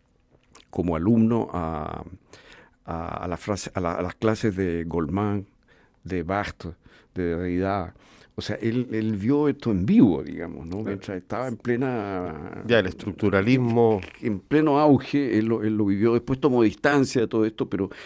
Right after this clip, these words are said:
Speaker 1: Entonces, hay una serie de relaciones, por ejemplo, cuando habla de Céline, no solo habla de los libros y de las novelas, sino que también comenta una entrevista que dio al final de, de su
Speaker 2: Sí,
Speaker 1: vida
Speaker 2: esa
Speaker 1: Céline, que es muy
Speaker 2: entrevista
Speaker 1: famoso,
Speaker 2: increíble.
Speaker 1: pero que él la vio en el momento que apareció.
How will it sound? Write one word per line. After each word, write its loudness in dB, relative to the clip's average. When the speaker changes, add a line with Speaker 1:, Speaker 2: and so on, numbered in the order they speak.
Speaker 1:
Entonces, -6
hay 2
una 2
serie 0
de -6
relaciones, 0
por 0
ejemplo, -2
cuando 0
habla 0
de 2
Céline, 2
no -6
solo 2
habla 0
de 0
los -4
libros 6
y -2
de -2
las -6
novelas, -2
sino -4
que -4
también -2
comenta 0
una 0
entrevista -6
que -6
dio 0
al -6
final -4
de, -4
de -6
su -6
Speaker 2:
Sí, 0
Speaker 1:
vida 2
Speaker 2:
esa -4
Speaker 1:
Céline, 0
que -10
es -4
muy -2
Speaker 2:
entrevista -6
Speaker 1:
famoso, -2
Speaker 2:
increíble. -4
Speaker 1:
pero -4
que 2
él 2
la 4
vio 4
en 8
el 6
momento 4
que 2
apareció. 2